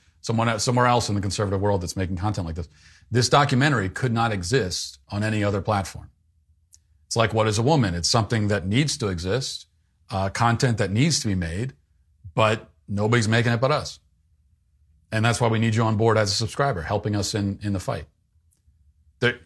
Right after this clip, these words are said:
there's a reason why when the left is, you know, really going hard at a conservative media figure,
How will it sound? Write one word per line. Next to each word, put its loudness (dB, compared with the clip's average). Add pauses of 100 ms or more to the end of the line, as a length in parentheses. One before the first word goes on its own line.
(160)
there's 4
a 6
reason 4
why 6 (120)
when 2
the 4
left 4
is, -2
you -6
know, -2
really 0
going 0
hard 0
at -4
a -4
conservative 0
media 0
figure, 0